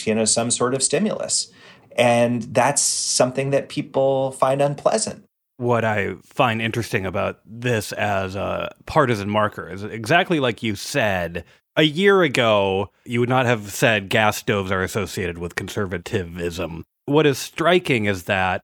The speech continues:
Speaker 2: these things can be so quickly dragooned into w-, defense of tradition,
Speaker 1: Mm-hmm.
Speaker 2: even when the sort of tradition,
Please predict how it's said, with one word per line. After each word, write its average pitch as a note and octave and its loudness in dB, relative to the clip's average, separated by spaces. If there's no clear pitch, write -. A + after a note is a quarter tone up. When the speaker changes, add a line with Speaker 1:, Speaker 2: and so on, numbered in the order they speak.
Speaker 2:
these C#3+ 0
things D3+ 0
can C3+ -2
be A2 0
so D3 0
quickly C#3+ -2
dragooned A2 0
into D#3+ 4
w-, B2 -4
defense C3+ 2
of A2 -4
tradition, G#2+ -2
Speaker 1:
Mm-hmm. G#2+ -4
Speaker 2:
even F3 6
when C3+ 4
the B2 2
sort C3 0
of G#2+ -6
tradition, G#2+ 0